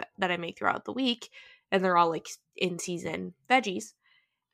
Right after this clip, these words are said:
And I made them, and then I was at Trader Joe's, and I remember Trader Joe's has the roasted red pepper and tomato soup that is just, like, a creamy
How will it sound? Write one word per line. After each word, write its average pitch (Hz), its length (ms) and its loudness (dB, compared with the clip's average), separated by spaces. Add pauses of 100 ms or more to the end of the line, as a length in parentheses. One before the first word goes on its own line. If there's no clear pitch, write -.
And 190 680 2
I 190 100 -2
made 311 260 2
them, 214 340 4
and 208 160 2
then 196 220 4
I 185 400 2
was 190 140 -4
at - 200 -2
Trader 196 300 -2
Joe's, 254 220 2
and 196 100 -2
I 190 40 2
remember 185 340 -2
Trader 185 240 -4
Joe's 180 240 -6
has 180 220 -2
the 185 100 -4
roasted 180 640 -2 (340)
red 190 220 4
pepper 180 300 -2
and 180 140 -2
tomato 175 640 -4 (320)
soup 196 500 0
that 190 120 2
is 180 80 -4
just, 185 160 -6
like, 175 120 -6
a 160 80 -6
creamy 165 840 -6